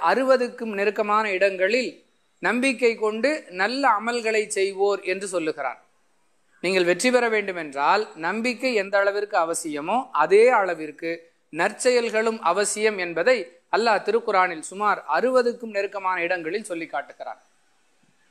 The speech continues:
நம்பிக்கை கொள்ள வேண்டும், இணை வைப்பை விட்டு விலக வேண்டும் என்பது எந்த அளவிற்கு முக்கியமான நிலையோ, அதே அளவிற்கு நற்செயல்களின் மூலமாக நம்முடைய நன்மையின் எடையை அதிகப்படுத்த வேண்டும் என்பதும்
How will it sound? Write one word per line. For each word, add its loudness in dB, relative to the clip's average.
நம்பிக்கை 2
கொள்ள 2
வேண்டும், 0
இணை 2
வைப்பை 2
விட்டு -2
விலக 2
வேண்டும் 2
என்பது 0
எந்த 2
அளவிற்கு 0
முக்கியமான -2
நிலையோ, -2
அதே 4
அளவிற்கு -2
நற்செயல்களின் 0
மூலமாக 0
நம்முடைய -2
நன்மையின் -4
எடையை 2
அதிகப்படுத்த -4
வேண்டும் 0
என்பதும் -2